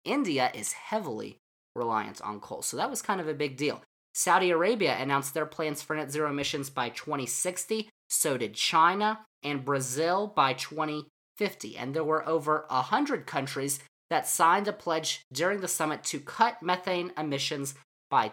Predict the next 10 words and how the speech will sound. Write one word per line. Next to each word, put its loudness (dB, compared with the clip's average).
thirty 4
percent -2
by 6
twenty -2
thirty. 2
That's -2
methane, -6
not 0
total -4
emissions. -8